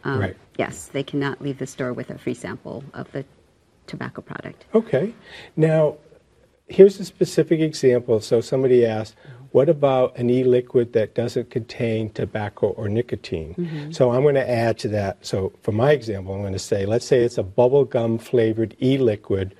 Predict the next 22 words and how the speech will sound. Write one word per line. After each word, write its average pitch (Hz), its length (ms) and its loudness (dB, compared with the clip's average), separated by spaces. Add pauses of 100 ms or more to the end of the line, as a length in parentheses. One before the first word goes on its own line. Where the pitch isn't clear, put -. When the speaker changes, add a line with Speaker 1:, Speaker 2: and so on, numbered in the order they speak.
(160)
Speaker 1:
Mm-hmm. 139 300 -8
Speaker 2:
that 131 260 -2
doesn't 131 420 2
have 110 500 -4 (260)
any 131 320 2
tobacco 120 880 -2
or 110 140 -2
nicotine. 104 760 -6 (420)
Does 110 220 2
the 107 80 -4
free 131 320 -2
sample 123 440 0
provision 107 540 -4
apply? 90 680 -8 (300)
Speaker 1:
Okay, 160 260 -8
so 170 220 -10
a 160 40 -6
bubble 165 400 -4 (520)
gum, 156 680 -2 (420)
um, 143 440 -2 (1120)
zero 180 240 8
nicotine 160 720 2